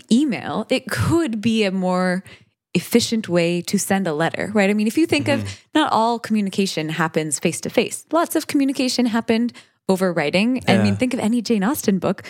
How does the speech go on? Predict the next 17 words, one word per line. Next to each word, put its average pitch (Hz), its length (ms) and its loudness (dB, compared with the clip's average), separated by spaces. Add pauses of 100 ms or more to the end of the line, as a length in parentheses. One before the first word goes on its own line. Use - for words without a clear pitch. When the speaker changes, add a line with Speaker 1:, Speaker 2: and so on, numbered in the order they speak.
(120)
Speaker 1:
So 339 260 2
much 320 220 0
of 285 100 -2
the 294 120 2
good 302 280 0
communication 285 580 0
is 185 100 -2
happening 196 400 0
over 175 180 0
a 156 100 0
letter. 175 380 0 (300)
And 262 100 4
that 294 180 0
could 359 280 2
happen 190 360 -2
over, 160 380 0 (160)
like, 160 240 0